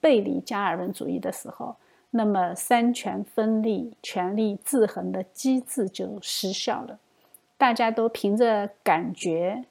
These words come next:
去处理问题，凭着感情去处理问题。那么谁的口号响，谁的口号动听，谁就是正义。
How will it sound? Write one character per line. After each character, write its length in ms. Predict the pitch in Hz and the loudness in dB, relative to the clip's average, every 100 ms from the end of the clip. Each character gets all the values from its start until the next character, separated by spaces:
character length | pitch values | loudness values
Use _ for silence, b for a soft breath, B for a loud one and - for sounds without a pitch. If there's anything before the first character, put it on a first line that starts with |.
| - | -16
去 240 | - 208 | -4 -2
处 240 | 190 - 185 | -2 -2 -2
理 160 | 170 180 | -2 -6
问 120 | 175 | -8
题， 240 | - - - _ _ | -10 -16 -18 _ _
凭 220 | - 202 | -6 -2
着 100 | 220 | -2
感 380 | 226 - 170 175 | -2 0 0 0
情 500 | 180 - 180 175 202 | -8 -8 -6 -6 -6
去 160 | 226 196 | -6 -8
处 200 | - 196 | -6 -8
理 160 | 190 196 | -8 -10
问 140 | 196 | -12
题。 260 | - - 233 b b b b - | -14 -18 -20 b b b b 0
那 120 | 240 | 4
么 440 | 214 196 180 175 175 | 4 2 0 -2 -4
谁 280 | - 202 208 | -2 2 4
的 100 | 254 | 4
口 180 | 190 | 2
号 160 | 175 240 | 0 0
响， 380 | 240 - - - _ | 0 -4 -6 -10 _
谁 240 | - - 208 | -2 2 2
的 120 | 247 | 2
口 140 | - | -4
号 300 | - 220 196 | -2 0 0
动 280 | 190 - 220 | 4 2 4
听， 340 | - 294 302 - _ _ | 4 6 6 0 _ _
谁 320 | - 190 190 | -4 -2 0
就 160 | 214 196 | -2 -4
是 320 | - - - _ _ | -6 -12 -12 _ _
正 160 | - 214 180 - | 8 8 6 -6
义。 180 | - | -10